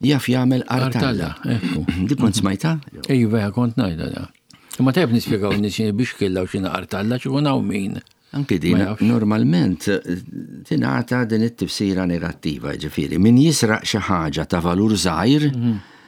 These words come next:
Speaker 1: kapaċi jisraq xi ħaġa li tiswa iżjed.
Speaker 2: Biex killa
Speaker 1: Biex
Speaker 2: hija
Speaker 1: killa hija basket tal-qasab.
Speaker 2: Eh, ma żgħir, u, u, u l-artalla naħseb basket kbir.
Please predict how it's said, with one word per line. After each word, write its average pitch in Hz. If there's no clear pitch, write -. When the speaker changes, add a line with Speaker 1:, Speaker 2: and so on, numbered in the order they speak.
Speaker 1:
kapaċi 135
jisraq 104
xi -
ħaġa 87
li 82
tiswa -
iżjed. 64
Speaker 2:
Biex 123
killa 123
Speaker 1:
Biex -
Speaker 2:
hija -
Speaker 1:
killa 147
hija 127
basket 113
tal-qasab. 104
Speaker 2:
Eh, 101
ma 117
żgħir, 92
u, 120
u, 107
u 110
l-artalla 110
naħseb 113
basket 110
kbir. 143